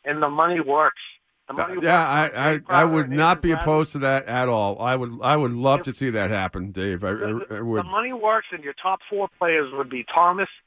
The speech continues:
Speaker 1: Horford, Butler, and Noel. And if you could hold on to Marcus Smart, you got a hell of a team right there.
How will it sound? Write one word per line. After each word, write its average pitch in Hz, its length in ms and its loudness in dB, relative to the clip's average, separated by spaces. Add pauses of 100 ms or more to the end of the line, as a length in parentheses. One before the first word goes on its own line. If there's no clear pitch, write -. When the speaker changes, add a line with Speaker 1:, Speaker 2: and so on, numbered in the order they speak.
(140)
Speaker 1:
Horford, 165 460 0 (680)
Butler, 156 460 2 (100)
and 143 160 -6
Noel. 123 460 2
And 131 120 -6
if 131 100 -10
you 165 80 -12
could 139 120 -4
hold 208 320 2
on 202 160 4
to 180 40 -2
Marcus 160 380 0 (100)
Smart, 135 300 0
you 135 140 -14
got 135 200 -2 (600)
a 113 80 2
hell 190 320 2
of 180 100 0
a 165 60 -2
team 123 320 -8
right 110 240 -6
there. 107 220 -2